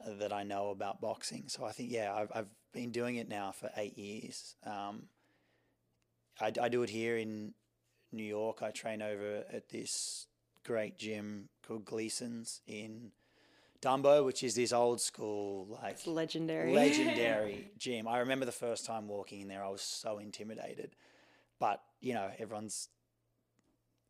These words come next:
Speaker 1: very welcoming, and, and now I, I love it. It's kind of like a, a second home for me. I'm in there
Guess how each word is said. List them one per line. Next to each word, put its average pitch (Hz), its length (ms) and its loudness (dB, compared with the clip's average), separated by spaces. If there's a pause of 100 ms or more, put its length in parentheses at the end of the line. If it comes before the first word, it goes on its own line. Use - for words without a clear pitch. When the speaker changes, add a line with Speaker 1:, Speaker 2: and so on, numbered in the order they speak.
(140)
Speaker 1:
very 107 320 2
welcoming, 98 480 -4
and, 92 240 -12
and 101 180 -10
now 95 380 -6
I, 98 80 -6
I 98 40 -4
love 101 240 -6
it. 104 60 -8
It's - 220 -10
kind - 180 -12
of 120 60 -10
like 120 140 -10
a, - 120 -10 (580)
a 117 60 -10
second 110 440 -2
home 107 320 -2
for 110 220 -6
me. 107 120 -6
I'm 107 140 -6
in 110 120 -4
there 107 200 -6